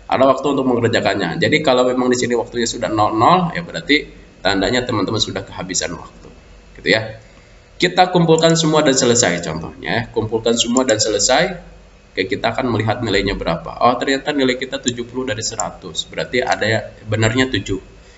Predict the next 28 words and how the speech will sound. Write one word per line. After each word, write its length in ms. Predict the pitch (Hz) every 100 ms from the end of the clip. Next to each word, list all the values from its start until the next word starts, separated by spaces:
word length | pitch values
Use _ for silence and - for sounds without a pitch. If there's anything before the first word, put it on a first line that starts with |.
| - - - -
Gitu 140 | - 87
ya. 400 | 101 - - - - -
Itu 240 | 90 131 123
berarti 240 | 123 120
tandanya 320 | 107 90 101
kita 240 | 104 98 104
sudah, 640 | - 90 208 - - -
sudah 400 | - 92 92 101
mengumpulkan 640 | 95 90 87 85 82 85
kuis. 480 | - 87 80 - - - - -
Gitu 160 | -
ya. 160 | 95 95
Jadi 160 | 92
hati-hati, 580 | - 95 101 82 85 135 175 180
teman-teman, 560 | 113 104 95 127 107
ada 160 | 104 107
kuis 320 | - 156 151
setiap 240 | 127 123
pertemuan 480 | 123 120 113 117 147
tidak 240 | 139 95 98
dikerjakan, 640 | - 101 92 90 107 123
maka 480 | - 107 127 - - - - -
nilai 320 | 104 104 -
kuis 240 | 107 104
pertemuan 600 | - - 104 101 101 113 139
ataupun 240 | - 104 98 95
nilai 240 | 95 92
kuis 480 | - 135 147 -